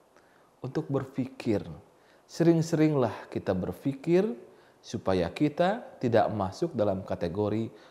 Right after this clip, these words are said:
orang yang akan masuk neraka jahanam. Ini yang pertama. Dan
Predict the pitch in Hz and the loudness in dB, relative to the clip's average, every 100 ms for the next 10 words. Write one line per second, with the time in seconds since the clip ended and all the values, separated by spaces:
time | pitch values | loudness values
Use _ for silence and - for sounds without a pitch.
0 | - - 120 170 196 196 - 123 123 - | -14 -4 0 2 0 -2 -6 -4 -4 -6
1 | 143 160 143 120 113 120 - 90 95 92 | -6 -4 -4 -4 -6 -8 -8 -8 -6 -6
2 | 80 64 71 58 64 62 82 - _ _ | -6 -8 -10 -10 -12 -14 -18 -20 _ _
3 | _ _ - - - _ 180 185 147 107 | _ _ -20 -20 -20 _ 0 4 4 2
4 | - 76 71 67 - _ _ _ _ _ | -8 -10 -12 -18 -20 _ _ _ _ _
5 | _ - - - _ 147 160 165 160 147 | _ -20 -20 -20 _ 12 12 12 4 -2